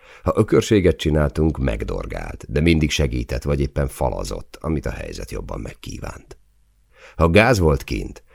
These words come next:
ő azonnal ment a gyors reagálású erőkkel, nem érdekelte, mekkora veszélyben van. Bármikor számíthattunk rá, és ettől nagyobb biztonságban éreztük magunkat. „Doki,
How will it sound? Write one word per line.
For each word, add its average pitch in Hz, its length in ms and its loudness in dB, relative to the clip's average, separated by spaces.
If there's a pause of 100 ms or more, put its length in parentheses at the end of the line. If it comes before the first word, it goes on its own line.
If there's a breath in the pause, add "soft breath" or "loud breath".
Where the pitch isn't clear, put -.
(120)
ő 92 200 8
azonnal 78 480 4
ment 73 260 0
a 80 40 2
gyors 71 300 0
reagálású 64 680 -2
erőkkel, 73 460 0
nem 113 180 -2
érdekelte, 80 540 2
mekkora 57 400 -6
veszélyben 50 580 -8
van. 50 280 -14 (540)
Bármikor 76 920 2
számíthattunk 55 920 -6
rá, 50 200 -8
és - 240 -8
ettől 65 680 -2
nagyobb 65 420 -2
biztonságban 64 760 -6
éreztük - 440 -8
magunkat. 50 680 -12 (720)
„Doki, 90 520 6